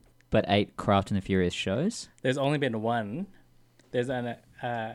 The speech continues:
Speaker 2: I did it as a one-off just to see what would happen, 'cause the concept of it is very stupid. <laughs> But yeah, we're doing Craft and Fu-, uh, two Craft, two Furious in August.
Speaker 1: Cool.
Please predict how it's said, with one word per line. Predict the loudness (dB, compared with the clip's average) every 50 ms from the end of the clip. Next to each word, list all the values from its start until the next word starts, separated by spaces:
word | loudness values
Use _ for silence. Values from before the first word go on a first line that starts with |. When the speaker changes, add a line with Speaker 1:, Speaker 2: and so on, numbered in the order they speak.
| -10 -6 -4
Speaker 2:
I | -4 0
did | 2 2 2 2
it | 2 2
as | 0 0 0 0
a | -2
one-off | 0 0 0 0 2 0 0 0 -2 -4 -8 -18 -20 _ _ _ _ _ _ _ _ _
just | 0 2 2 2 2
to | 0 0
see | 0 -2 -4 -4 -2 0 0 0 0 0 0 0 -2 -4 -6 -12 -20 _ _ -20 -20 -20 -20 -20 -20 -20 -20 _ -20 -20 -14
what | -12 -8 -2 0 0 0 0
would | 0 -4 -2
happen, | 0 -2 -2 -2 -4 -8 -10
'cause | -8 -2 0 0 0 0 -2 -6
the | -6 -6 -6
concept | -2 0 0 0 2 2 0 -2 0 0
of | 0 0 2
it | 0 -2 -2 -4 -10 -18 -20 _ _ _
is | -8 -6 -6 -6 -8 -4
very | 0 2 2 2 0 -4
stupid. | -8 -14 -12 -8 -8 -8 -8 -8 -8 -8 -8 -8
<laughs> | -10 -16 -20 -20 _ _ _ _ _ _
But | 6 8
yeah, | 10
we're | 10 10
doing | 8 8 8
Craft | 6 6 6 4
and | 2
Fu-, | 0 -2 -4 -6 -12 _ 4 6
uh, | 6 6
two | 8 6 6 6
Craft, | 6 8 6 6 6 6 4
two | 2 2
Furious | 4 4 2 2 2 2 0 -2 -4 -4
in | -4 -2
August. | -2 -2 -4 -6 -8 -10 -12 -16 -20 -20 _ _ _ _ _ _ _ _
Speaker 1:
Cool. | -2 0 2 4 4 2 0